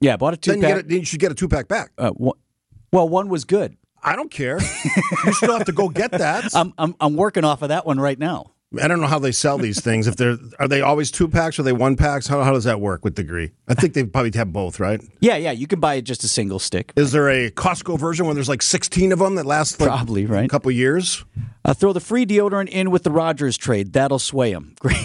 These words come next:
Speaker 2: Yeah. Yeah.
Speaker 1: So where, where I come down is it's not about what I got. And I only shared this story a couple of different times because it was never for me about what I got.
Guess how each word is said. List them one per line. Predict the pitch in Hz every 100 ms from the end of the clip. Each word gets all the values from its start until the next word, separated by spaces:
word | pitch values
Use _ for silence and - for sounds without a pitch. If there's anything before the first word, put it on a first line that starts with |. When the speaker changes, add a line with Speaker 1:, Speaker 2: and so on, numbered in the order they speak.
| - 101
Speaker 2:
Yeah. | 104 92 - _ _ 87
Yeah. | 80 - - -
Speaker 1:
So | - 233 220 _
where, | 214 240 254
where | - 190 233 262
I | 262
come | 254 254 220
down | 175 156 151
is | 147 143 139 -
it's | 175 156
not | 165 180
about | 190 135 143 139
what | 131 135 -
I | 123 123
got. | 110 113 92 - - -
And | 131
I | 131 139
only | 202 220
shared | 180 180 175
this | 127 110
story | 123 117
a | 110
couple | 139 139
of | 120
different | 123 127
times | 117 110 107
because | 107 110 - 135 113 110 - - _ -
it |
was | 135 117
never | 151 175 151
for | - 117
me | 107
about | 107 110 101 95 _ _ _ -
what | 113 127
I | 120 110
got. | 104 82